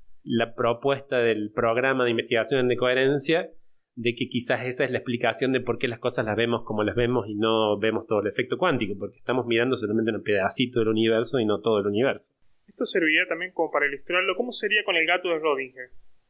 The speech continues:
Speaker 2: Que es como la, la típica ejemplo que nos dan en la tele o en aquel lado para explicar lo que es la cuántica. ¿Cómo definiría esto o facilitaría el ver si el gato está vivo o está muerto?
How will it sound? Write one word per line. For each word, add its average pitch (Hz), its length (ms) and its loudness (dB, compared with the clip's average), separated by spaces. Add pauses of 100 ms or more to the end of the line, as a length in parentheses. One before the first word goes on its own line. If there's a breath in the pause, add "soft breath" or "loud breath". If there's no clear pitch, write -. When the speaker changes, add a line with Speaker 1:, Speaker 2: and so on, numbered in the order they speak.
Speaker 2:
Que 165 100 0
es 160 80 -8
como 170 220 2
la, 147 160 2 (800)
la 151 160 0
típica 190 420 0 (920)
ejemplo 202 600 0
que 185 100 0
nos 156 180 -2
dan 160 180 2
en 165 80 -4
la 151 160 0
tele 165 220 2
o 165 100 2
en 151 80 -6
aquel 160 200 -2
lado 170 180 2
para 160 120 2
explicar 160 300 -2
lo 165 120 -6
que 165 80 -4
es 156 60 -4
la 160 140 0
cuántica. 131 480 -4 (440)
¿Cómo 160 420 -6
definiría 165 640 0
esto 185 220 -4
o 151 440 0
facilitaría 160 640 0
el 170 80 0
ver 180 140 0
si 170 140 -4
el 156 60 -2
gato 160 180 0
está 156 180 0
vivo 185 240 2
o 147 40 -2
está 160 120 0
muerto? 143 400 0